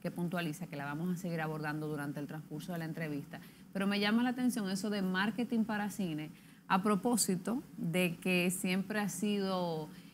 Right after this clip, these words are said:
eh, mencionado o se ha hablado de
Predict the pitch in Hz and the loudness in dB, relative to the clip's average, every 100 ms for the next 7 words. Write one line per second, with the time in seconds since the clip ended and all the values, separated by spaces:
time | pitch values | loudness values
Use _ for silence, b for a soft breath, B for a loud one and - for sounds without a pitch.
0 | B - 165 160 156 147 147 135 131 160 | B -6 -2 0 0 0 0 -2 -6 -8
1 | - - - - - - - 170 175 180 | -12 -18 -20 -20 -20 -18 -4 0 2 2
2 | - 175 160 180 196 160 147 - 156 - | 0 -2 2 6 6 4 0 -2 -4 -2
3 | 165 147 147 165 175 170 165 160 - 165 | -2 0 4 6 6 6 6 4 2 0
4 | 170 156 143 151 165 156 151 151 143 | 2 2 2 -2 -2 0 0 0 -2